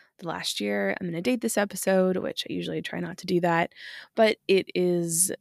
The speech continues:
pretty close to the end of December in twenty twenty-one. So that is where we are in the timeline, and I hope you stick around for a few minutes to hear about what's happened this year, where we're going,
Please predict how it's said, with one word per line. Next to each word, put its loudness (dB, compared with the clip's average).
pretty 4
close 4
to -6
the 2
end 2
of 0
December -2
in -6
twenty -8
twenty-one. -8
So 4
that 4
is 4
where 6
we 6
are 6
in 0
the 0
timeline, 2
and -4
I -4
hope -4
you -4
stick -2
around 0
for -4
a -2
few -4
minutes -2
to -4
hear -2
about -2
what's 2
happened 2
this 0
year, 4
where 4
we're -2
going, 0